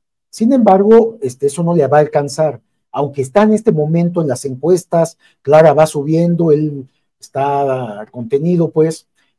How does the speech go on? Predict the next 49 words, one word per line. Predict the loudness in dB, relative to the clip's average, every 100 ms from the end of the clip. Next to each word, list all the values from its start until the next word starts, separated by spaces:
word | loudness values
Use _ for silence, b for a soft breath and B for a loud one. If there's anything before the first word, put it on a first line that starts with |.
| _
pero | -10 -2
está | 0 2
todavía | 2 4 2
arriba. | 0 -6 -8 -12 _ _ 0
Vamos | 0 0 0
a | 0
ver | 2 0
una | 0
vez | 0 -2
que | -4
empiecen | -8 -8 -6
las | -6
encuestas | -6 -2 0 0 -2 -8 _ b b
y | 2
la | 4
información | 4 2 -2 0 -2 -2
que |
se | -4 -6
empiece | -2 0
a | 0
generar, | 0 -2 -2 -2
Vicente, | -4 -8 -8 -10
porque | -20 -18
esta | -14
es | -12 -8
otra, | -10 -10
¿no? | -16 -18 _ _ _ _ _
Este, | -20 -10 -8 -6 -6 -2
hay | -2 0 0
ahí | -2 -2
cabos | 0 -2 -2
sueltos | 0 4 4 0 -16 -18 _ _ _ _
de | -8
esta | -6 -8
situación, | -10 -14 -4 -2 4
que | 6
él |
ha | 6
estado | 6 4 4
contestando | 2 -4 -4 0 0 2 -2
en | -2
algunas | -6 -8 -8
entrevistas | -10 -8 -8 -10 -14 -14 -14 -16 _ _ _
sobre | -4 0 2 0
su | -4
relación | -4 -2 -2 0 -2 0
con | -4
García | -6 -4 -2 2
Luna, | 2 2 -2